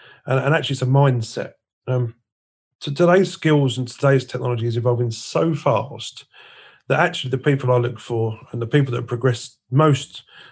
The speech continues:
uh, over the last few years in my experience are those that have got a thirst for learning and have got the curiosity to, to go and learn and go and play and go and gain experience.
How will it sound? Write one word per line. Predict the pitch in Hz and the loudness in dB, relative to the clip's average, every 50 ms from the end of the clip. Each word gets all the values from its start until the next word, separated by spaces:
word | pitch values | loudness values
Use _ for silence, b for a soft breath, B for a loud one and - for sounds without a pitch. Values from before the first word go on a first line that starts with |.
| B B | B B
uh, | 117 110 120 | -4 -2 0
over | 123 127 | 0 2
the | 117 123 | 2 2
last | 123 123 120 113 - - | 2 2 2 0 -2 -4
few | - 127 117 | -4 -2 -2
years | 117 120 123 117 110 | 2 2 2 2 0
in | 113 | 0
my | 117 113 104 | -2 -2 -2
experience | - - - - - 127 120 113 110 - - | -4 -8 -14 -6 -2 -2 -2 -2 -2 -6 -6
are | 117 | -2
those | 120 135 139 139 135 120 - | 2 4 4 4 4 2 0
that | 117 - | -6 -8
have | 117 113 | -8 -4
got | - 117 113 | -4 -4 -4
a | 113 | -4
thirst | - - 147 135 135 135 - | -2 2 2 2 2 0 -2
for | - 127 120 | -4 0 2
learning | 117 120 117 107 104 101 98 110 117 113 - B B B B B B B B B | 2 2 2 2 0 -2 -2 -4 -4 -6 -6 B B B B B B B B B
and | - 123 | -4 -4
have | 120 117 | -2 -2
got | 131 131 | -2 -4
the | 127 | -4
curiosity | 113 - - 165 160 151 135 127 - - 113 - - 123 110 | -6 -4 0 2 4 4 4 4 2 -2 -10 -8 -8 -8 -8
to, | - - 120 | -8 -12 -14
to | - - 127 | -6 -6 -2
go | 117 139 143 143 | 2 4 6 6
and | 131 123 117 113 | 6 4 4 2
learn | 110 107 104 107 110 113 107 - - | 2 2 2 0 0 -2 -4 -4 -4
and | 120 107 | -4 0
go | 131 131 127 | 2 2 2
and | 123 110 104 | 2 -2 -6
play | - - 120 104 101 104 101 | -4 -4 -2 -2 -2 -2 -4
and | 107 110 110 | -4 -6 -4
go | 110 123 113 | -2 0 0
and | 113 110 | 0 0
gain | 104 113 113 107 | 0 0 -2 0
experience. | 104 - - - - - 113 107 98 101 - - - - | -2 -4 -8 -10 -6 -4 -4 -4 -4 -6 -10 -16 -18 -20